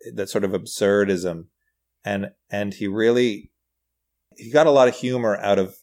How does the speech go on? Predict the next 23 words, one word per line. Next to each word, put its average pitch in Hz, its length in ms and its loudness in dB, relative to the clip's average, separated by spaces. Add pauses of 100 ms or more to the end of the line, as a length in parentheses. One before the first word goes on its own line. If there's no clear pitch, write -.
(160)
things 104 280 -4
not 87 140 -4
making 85 260 -12
sense. - 540 -14 (260)
He 113 140 -4
laughed 131 420 2
at 87 140 0 (100)
the 101 120 -4
nonsensical 90 600 -4
nature 85 340 -8
of 82 100 -10
the 90 80 -10
world. 90 320 -10 (360)
And 98 100 -2
I 104 40 -2
think 139 200 -2
for 123 120 2
a 110 100 0
kid 104 420 2 (140)
who's 107 180 -2
struggling 107 600 2
to 90 480 -2
understand 98 840 -2